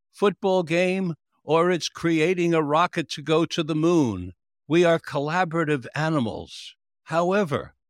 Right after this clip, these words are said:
we must always remember that a very, very small percentage of us are extremely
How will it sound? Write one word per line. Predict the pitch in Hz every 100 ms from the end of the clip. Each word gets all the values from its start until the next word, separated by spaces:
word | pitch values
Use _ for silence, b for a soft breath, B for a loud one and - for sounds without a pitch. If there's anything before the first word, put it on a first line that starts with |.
| _
we | 139 185
must | 185 226 220 - -
always | 196 190 185 147
remember | 131 147 135 151 107 90 - _ _ -
that | 147 135
a |
very, | 127 98 127 175 214 220
very | 208 135 175 190 185
small | 165 - 156 175 180
percentage | - 156 - 156 165 147 123 143
of | 131
us | 139 127 - - _ _ -
are | 131 117 131 123
extremely | - - - - 117 170 196 180 165 160 151